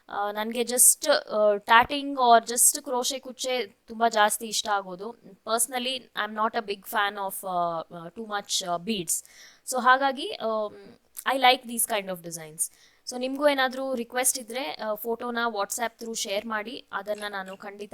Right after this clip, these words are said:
ಈ ಚಾನಲಲ್ಲಿ ಶೇರ್ ಮಾಡ್ತೀನಿ. And, ಆ, ಕ್ಲಾಸ್‌ಗೆ ಜಾಯಿನ್ ಆಗೋ ಇಂಟ್ರೆಸ್ಟ್ ಇದ್ರೆ, ನಿಮ್ಗೆ ತುಂಬಾ ಮನೇಲಿ ಫ್ರೀ ಟೈಮ್ ಎಲ್ಲ ಇದ್ರೆ, ಆ, ಆ ಟೈಮ್‌ನ ಇನ್ವೆಸ್ಟ್ ಮಾಡ್ಕೊಂಡು ಏನಾದ್ರೂ ಒಂದು ಸ್ಕಿಲ್‌ನ ಕಲ್ತ್ಕೊಳ್ಳಿ.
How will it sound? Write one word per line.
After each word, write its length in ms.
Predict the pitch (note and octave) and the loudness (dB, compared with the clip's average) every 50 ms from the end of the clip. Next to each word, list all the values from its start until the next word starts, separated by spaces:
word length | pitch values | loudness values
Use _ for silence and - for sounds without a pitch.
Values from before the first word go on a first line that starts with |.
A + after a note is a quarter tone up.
| G#3+ G#3 | -6 -6
ಈ 100 | G3 F#3 | -6 -8
ಚಾನಲಲ್ಲಿ 540 | - - G3 F#3 F#3 F#3+ F#3 F#3 F#3 F#3+ F#3+ | -10 -10 -10 -10 -10 -10 -10 -10 -12 -8 -8
ಶೇರ್ 320 | - - G#3+ F3+ F3+ F#3 | -8 -6 -4 -6 -8 -8
ಮಾಡ್ತೀನಿ. 540 | F#3 F3 E3+ E3+ - - F3+ F#3+ A#3 D4 - _ _ - - - - - - G#3+ G#3+ | -8 -12 -12 -12 -14 -18 -16 -16 -16 -16 -16 _ _ -20 -20 -20 -6 2 2 2 2
And, 180 | A3 A3 G#3 G3+ | 2 0 -2 -2
ಆ, 40 | |
ಕ್ಲಾಸ್‌ಗೆ 600 | G3+ - D4 B3 A#3+ B3+ C#4+ D4 - - C#4+ C#4 C4 | -2 0 4 6 6 6 6 4 2 0 0 -2 -2
ಜಾಯಿನ್ 400 | A3+ G#3 A3+ G#3+ G#3+ A3+ B3 B3+ | -2 0 2 2 2 2 2 0
ಆಗೋ 400 | A#3+ A3 A3 G#3 A3+ A3 A3 - | 0 0 0 -2 -2 0 0 -2
ಇಂಟ್ರೆಸ್ಟ್ 480 | - A3+ A#3+ A#3 C4+ C#4 C#4 - - | -2 -6 -8 -4 -4 0 0 0 -2
ಇದ್ರೆ, 320 | C4+ A3 G#3+ A3+ B3+ C#4 D4+ | -2 -10 -6 -2 -2 0 0
ನಿಮ್ಗೆ 440 | C4+ B3 A#3 A3+ A3 G#3+ G#3+ G#3+ G#3 | -2 -4 -8 -8 -6 -4 -4 -4 -4
ತುಂಬಾ 420 | - A#3 A3+ A#3+ B3+ C4 C4 C4 | -6 -10 -8 -2 0 0 0 2
ಮನೇಲಿ 380 | A#3+ A#3 A3 A3+ A3+ A#3 A#3 A#3 | 0 0 -2 -2 -2 -4 -4 -6
ಫ್ರೀ 240 | - A3+ B3 B3+ | -8 -10 -12 -10
ಟೈಮ್ 280 | A#3+ - B3+ A#3+ A#3+ A#3 | -4 -2 -2 -2 -2 -4
ಎಲ್ಲ 160 | A3 A3 G#3+ G#3 - - | -4 -2 -2 -4 -4 -4
ಇದ್ರೆ, 600 | G#3+ F#3 F3 G3 G#3 A3 C#4 D4+ - _ _ _ _ _ _ _ - | -10 -16 -10 -6 -4 -4 -4 -4 -10 _ _ _ _ _ _ _ -6
ಆ, 60 | G#3 G#3 G3+ G3+ G3 G3 G3 G3 - | -2 0 0 0 0 -2 -4 -4 0
ಆ 160 | - - A3+ C4 | 4 4 4 4
ಟೈಮ್‌ನ 360 | C4+ - C4 C#4 C#4+ D#4 D#4 D#4 D4+ | 4 0 -2 -4 -4 -8 -8 -8 -8
ಇನ್ವೆಸ್ಟ್ 340 | C#4 B3+ B3+ D4+ - - D4 | -8 -8 -6 -6 -6 -4 -2
ಮಾಡ್ಕೊಂಡು 420 | C#4+ C4 B3+ - C4 B3+ C4 C4+ | -2 -4 -2 -4 -10 -12 -10 -10
ಏನಾದ್ರೂ 500 | A#3+ G#3+ G#3 G#3+ A#3+ C4+ D4 C#4+ C#4+ C#4+ | -10 -6 -6 -2 0 0 -2 -2 -4 -6
ಒಂದು 260 | C4+ C4 B3 A#3 B3 | -6 -6 -6 -4 -2
ಸ್ಕಿಲ್‌ನ 380 | A#3 - - - C4 C4+ C#4 C#4 C4+ | -2 -2 -2 -2 -4 -2 0 0 0
ಕಲ್ತ್ಕೊಳ್ಳಿ. 680 | C4 - A#3+ G#3+ A3+ A3 - - C4 A3+ G#3+ G#3 C#4 - | 0 2 0 0 0 -2 -6 -4 -4 -4 -2 -4 -8 -8